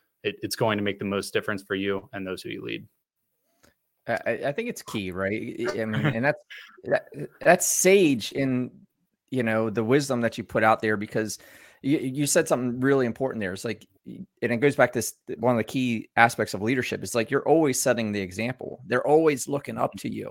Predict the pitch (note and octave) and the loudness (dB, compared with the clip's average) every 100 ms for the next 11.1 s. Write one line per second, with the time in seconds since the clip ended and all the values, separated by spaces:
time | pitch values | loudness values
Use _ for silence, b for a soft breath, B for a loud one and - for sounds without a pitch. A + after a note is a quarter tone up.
0 | A2+ A2 B2 - C3 B2 - B2+ C3 C3 | -2 0 2 2 0 0 4 4 4 0
1 | A#2 A2+ - D3 C#3 - B B B - | -2 -2 2 6 6 4 B B B -2
2 | C#3+ B2+ A#2+ C#3+ C3 A#2+ C#3+ G#3 - D3+ | 2 2 2 4 4 6 4 4 4 6
3 | D3+ D3 C3+ A2 A#2+ A#2 - C#3+ C#3 - | 6 6 4 2 -4 -4 0 2 2 2
4 | A2+ G#2+ G2 G2+ F2+ A#2+ A2 G#2 G#2+ A2+ | 4 4 0 -6 -10 -6 -4 -2 0 -2
5 | - - _ G#2+ - G#2 B2 E3+ F2+ G2+ | -6 -14 _ -20 -14 -4 0 2 0 -4
6 | A2 - A#2+ - A#2+ A#2+ - G#2 A2 _ | -8 -4 -4 -4 -6 -6 -6 -10 -12 _
7 | A2+ A#2 E3 F3 D#3 - - E2+ G2 _ | 0 2 2 2 0 -2 -2 -2 -8 _
8 | A#2+ - - D#3 F3+ A2+ G#2 F#2+ F#2+ A2 | -8 -4 2 4 4 2 -4 -6 -8 -14
9 | - - A2 G2 G2 A#2+ A#2 C#3 D#3 - | -14 -8 -6 -6 -6 -4 0 2 2 4
10 | D3+ G3 A#2 F#2 F#2+ G2+ - - - A2+ | 4 4 2 -2 -6 -10 -12 -6 2 4
11 | G#2+ | 4